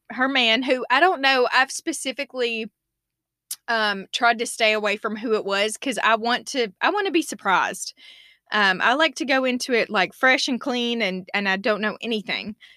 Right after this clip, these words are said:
Uh, and so then they said, Hey, you know who would be, what would be great is if we could just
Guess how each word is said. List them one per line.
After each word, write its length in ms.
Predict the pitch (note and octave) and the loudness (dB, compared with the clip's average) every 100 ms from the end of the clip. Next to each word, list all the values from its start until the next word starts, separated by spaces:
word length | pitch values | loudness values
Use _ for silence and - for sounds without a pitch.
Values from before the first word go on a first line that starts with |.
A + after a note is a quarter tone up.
| _ _ - | _ _ -2
Uh, 380 | G#3+ G3+ F#3 F3 - | 2 4 4 0 0
and 200 | A#3 G#3+ | -2 -2
so 240 | D4 B3+ | 0 0
then 380 | A3 D#4 F4+ B3 | 2 2 2 0
they 140 | C4 | -2
said, 600 | C4 - A#3 A3 G#3 G3+ - - | -4 2 4 4 2 0 -8 -6
Hey, 160 | C#4+ | -2
you 160 | D4 B3+ | -2 0
know 160 | B3+ D4 | -2 -2
who 160 | D#4 | -2
would 200 | C#4+ B3 | -2 -2
be, 320 | B3 A#3+ A3+ G3 | 0 0 -2 -8
what 180 | G#3+ A#3+ | -4 -2
would 100 | A#3+ | -2
be 80 | B3 | -4
great 260 | A3 A#3+ | -2 -2
is 140 | B3+ G#3+ | -2 -4
if 160 | G3+ | -6
we 120 | B3 A#3 | -4 -6
could 180 | B3+ | -6
just 420 | G3 A3 G#3+ - | -2 -2 -2 -4